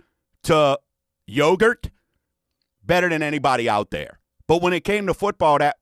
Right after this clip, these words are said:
it wasn't my forte, right? My coach used to say, "Stein, you got the quickest first step ever. After that, you're slow as molasses."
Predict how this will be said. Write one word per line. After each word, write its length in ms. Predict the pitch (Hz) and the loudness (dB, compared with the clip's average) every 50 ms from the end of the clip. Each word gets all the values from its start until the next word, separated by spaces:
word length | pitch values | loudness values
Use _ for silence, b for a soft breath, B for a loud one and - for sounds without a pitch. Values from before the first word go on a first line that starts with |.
| - | -8
it 200 | 127 131 143 - | -4 -4 -4 -2
wasn't 380 | - 135 147 143 - 156 143 - | 0 0 0 0 -2 -4 -4 -4
my 380 | 135 139 131 123 120 117 110 - - | -4 -2 -2 -2 -2 -4 -6 -8 -6
forte, 460 | - 127 107 95 - - 117 82 62 - _ - - - - - - _ _ - - - | -4 -4 -4 -4 -4 -4 -4 -4 -4 -10 _ -20 -20 -20 -20 -20 -20 _ _ -20 -12 -4
right? 360 | - 123 131 139 156 180 - _ _ _ _ - | 0 0 2 2 0 -2 -6 _ _ _ _ -4
My 240 | 104 135 156 180 | -2 0 0 0
coach 320 | - - 175 170 156 - - | 0 0 0 0 0 -2 -6
used 160 | 165 151 - | -10 -8 -6
to 80 | - 143 | -8 -8
say, 240 | - - 151 139 | -4 -2 -2 -2
"Stein, 560 | 131 - - - 165 160 165 165 165 175 165 b b b b b b b | -4 -4 -4 -2 -2 0 0 0 -2 -4 -6 b b b b b b b
you 140 | b 120 139 | b -10 -4
got 240 | - 165 156 147 - | -2 0 -2 -2 -2
the 80 | - 135 | -6 -10
quickest 500 | - - 151 151 - - 151 - - - | -6 -4 -4 -4 -4 -4 -10 -8 -4 -2
first 240 | 143 139 139 - | 0 0 -2 -2
step 320 | - - 156 139 127 - - - | -2 -2 0 0 0 0 -2 -2
ever. 400 | 127 127 127 123 143 147 143 - _ _ _ - _ _ _ | 0 0 0 2 0 0 0 -2 _ _ _ -20 _ _ _
After 380 | - 135 139 143 - - 143 131 | 0 0 0 0 0 -2 -2 0
that, 360 | 131 127 127 135 139 151 _ _ _ _ _ _ _ _ _ _ _ _ _ | 0 2 2 0 0 -2 _ _ _ _ _ _ _ _ _ _ _ _ _
you're 140 | - 98 123 | -8 -6 -6
slow 340 | 117 - - 139 135 131 123 | -6 -6 -4 -2 0 0 0
as 120 | 117 98 101 | 0 -2 -4
molasses." 720 | 117 113 107 98 95 90 80 76 - - - - - _ | -4 -2 -2 0 -2 -2 -4 -6 -10 -16 -20 -20 -20 _